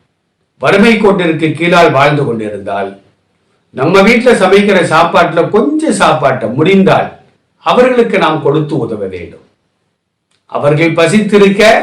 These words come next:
ஒரு மூமீன், அண்டை வீட்டுக்காரரான ஒரு மூமீன் வயிறு புடைக்க சாப்பிட்டால் அவன் மூமீனே அல்ல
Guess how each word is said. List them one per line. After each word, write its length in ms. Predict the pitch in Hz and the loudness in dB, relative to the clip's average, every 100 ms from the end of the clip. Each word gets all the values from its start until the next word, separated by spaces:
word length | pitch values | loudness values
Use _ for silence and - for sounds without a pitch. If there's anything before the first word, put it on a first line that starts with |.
| - - _ _ _ _ _ _ _ - | -4 -16 _ _ _ _ _ _ _ -2
ஒரு 160 | 147 156 | 0 2
மூமீன், 600 | 151 196 214 208 240 269 - - _ _ | 2 4 6 4 4 2 -4 -10 _ _
அண்டை 340 | - 170 214 208 | -4 0 2 2
வீட்டுக்காரரான 920 | 202 196 190 190 170 170 160 156 147 | 2 2 0 2 2 4 4 2 2
ஒரு 220 | 131 117 117 | 0 -2 -2
மூமீன் 440 | 135 156 175 226 - - - _ _ _ - | -2 0 2 2 -2 -10 -20 _ _ _ -8
வயிறு 360 | 127 175 202 202 | 0 2 4 2
புடைக்க 420 | 175 185 185 165 | 2 -2 0 -2
சாப்பிட்டால் 760 | 156 147 135 139 131 196 240 320 - - _ - | 0 -2 -2 -4 0 2 2 0 -6 -18 _ -10
அவன் 340 | 123 147 143 | -4 -2 2
மூமீனே 420 | 196 240 226 226 | 4 4 4 4
அல்ல 360 | 214 190 185 | 4 2 2